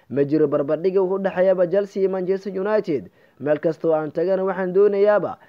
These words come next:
in sidoo kale kooxda aan iibsado inaan mar walba aan sii horumariyaba. Koox aan laba barbardhigi kara Manchester United haatan ma jirto. Saamigeeda qeyb ayaa ka noqdayba. Waxayna noqonaysaa in sidoo kaleba dadaalada inaan sidoo kale sii laba jibaari doono kooxdana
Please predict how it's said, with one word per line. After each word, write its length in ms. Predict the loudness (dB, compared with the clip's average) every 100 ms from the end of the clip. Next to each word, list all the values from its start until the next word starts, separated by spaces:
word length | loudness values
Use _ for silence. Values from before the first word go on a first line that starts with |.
| _
in 140 | -12 -8
sidoo 220 | -4 -2
kale 160 | 0 0
kooxda 320 | 0 2 2
aan 120 | 2
iibsado 320 | 0 0 0 0
inaan 160 | 0 0
mar 100 | 0
walba 280 | 2 0
aan 80 | -2
sii 120 | 0 -2
horumariyaba. 680 | 0 0 4 4 2 -4 -10 _ _ -6
Koox 160 | -4 -2
aan 120 | -2
laba 140 | -2 0
barbardhigi 360 | 2 2 2
kara 180 | 0 -4
Manchester 400 | -4 -2 -2 -2
United 300 | -2 -2 -4 -4
haatan 280 | -6 -4 -2
ma 60 |
jirto. 440 | -2 -4 -6 -10 -12 _ _
Saamigeeda 500 | _ -2 0 0 0 2
qeyb 240 | 2 4
ayaa 240 | 2 2
ka 120 | 0 -2
noqdayba. 600 | 0 2 2 0 -6 -12 _ _
Waxayna 300 | -8 -6 -6
noqonaysaa 580 | -4 -4 -2 -2 -2 -2
in 60 | -2
sidoo 220 | -2 -2
kaleba 440 | 2 2 2 -2 -10 _ -14
dadaalada 440 | -2 2 2 2
inaan 220 | 2 0 -2
sidoo 220 | -2 0
kale 160 | 0 -4
sii 140 | -4 -2
laba 140 | -2
jibaari 400 | -2 2 2 2
doono 260 | 0 -2 0
kooxdana 520 | 0 0 0 -4 -8